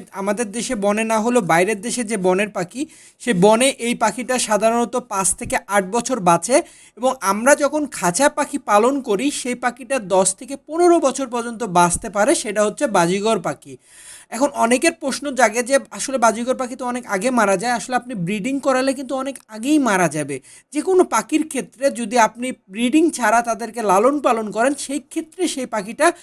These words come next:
পাঁচ থেকে আট বছর বাঁচবে হচ্ছে বনে, আর দশ থেকে পনেরো বছর বাঁচবে হচ্ছে খাঁচায়। তারপর দেখতে পাচ্ছেন ককটেল পাখি। ককটেল পাখির ক্ষেত্রে হচ্ছে বনে এরা দশ থেকে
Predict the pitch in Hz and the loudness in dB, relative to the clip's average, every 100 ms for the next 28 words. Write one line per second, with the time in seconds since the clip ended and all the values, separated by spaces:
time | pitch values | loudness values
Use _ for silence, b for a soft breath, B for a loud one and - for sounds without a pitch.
0 | b _ 294 - 302 302 240 214 247 247 | b _ -4 -2 0 4 4 4 -2 0
1 | 269 262 - 294 226 226 226 233 254 240 | 2 0 -2 -20 2 4 4 2 0 0
2 | 240 202 170 180 226 349 381 B B 180 | -2 0 2 4 4 2 0 B B 0
3 | 202 170 226 247 320 311 311 247 277 349 | 2 4 4 2 0 -4 -4 0 4 4
4 | 311 285 262 214 185 185 220 220 170 285 | 4 0 0 0 -2 -4 -6 -6 -8 -12
5 | _ 175 170 208 180 135 b b b - | _ -10 -6 -2 -2 -4 b b b -2
6 | 277 277 302 262 254 269 262 254 294 247 | -2 2 2 2 -2 -2 -4 -4 -6 -2
7 | 233 233 240 175 - 190 208 240 - 285 | -4 -4 -14 -12 -10 -10 -6 -8 -8 -4
8 | 285 277 294 294 277 - 285 269 277 196 | -2 -2 -4 -6 -6 -4 -2 -2 -2 4
9 | 185 214 269 285 220 220 185 196 - 254 | 4 4 2 2 2 4 2 0 -2 -6